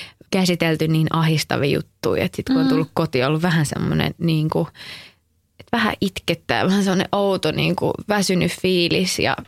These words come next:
Speaker 1: yleensä se lähtee sitten vähän jumppaamalla tai et näkee ystäviä ja saa vähän ajatukset muualle, mut et siitä tarvii niinku, tai ainakin mun, niin oikeesti vähän niinku pyristellä pois, vähän niinku
Speaker 2: Joo.
Speaker 1: shake it off.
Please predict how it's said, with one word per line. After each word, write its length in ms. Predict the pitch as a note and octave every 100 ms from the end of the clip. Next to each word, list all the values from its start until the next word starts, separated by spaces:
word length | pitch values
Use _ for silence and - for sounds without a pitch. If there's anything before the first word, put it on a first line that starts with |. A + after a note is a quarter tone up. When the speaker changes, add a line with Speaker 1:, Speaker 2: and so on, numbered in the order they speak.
| _ - -
Speaker 1:
yleensä 320 | F#3 F3 A#3+ F4+
se 160 | E4
lähtee 400 | A3+ G3+ - E3+
sitten 380 | E3+ - - D#3+ - - - - - -
vähän 280 | F3 -
jumppaamalla 800 | F#3 F3+ - F#3 F#3 F#3 F3+ F#3
tai 280 | F#3 - -
et 280 | F#3 - -
näkee 400 | F#3+ E3+ F#3+ F#3 -
ystäviä 540 | D3+ - E3 D3+ D#3
ja 60 | E3
saa 160 | B3+
vähän 180 | B3 G#3
ajatukset 580 | F#3+ F3 - E3+ - -
muualle, 380 | D#3+ A#2 D3+ -
mut 200 | F#3+ G3
et 100 | F#3+
siitä 220 | F#3 F#3
tarvii 480 | - F#3+ F#3 F#3 - - - - - _ _ -
niinku, 320 | F#3 F3 E3+
tai 160 | G#3+ A#3+
ainakin 300 | A#3 A3 A3+
mun, 320 | C4+ F#3 D#3+ - -
niin 120 | E3+
oikeesti 340 | F#3 - - -
vähän 140 | C#3+
niinku 140 | - -
pyristellä 520 | E3 D#3 C3 - - -
pois, 260 | - E3+ E3 -
vähän 260 | F3+ F3+
niinku 260 | C4 B3 G#3+
Speaker 2:
Joo. 120 | G#3+ G3+ -
Speaker 1:
shake 320 | - A3 F3+ -
it 80 | F3+
off. 280 | F3+ -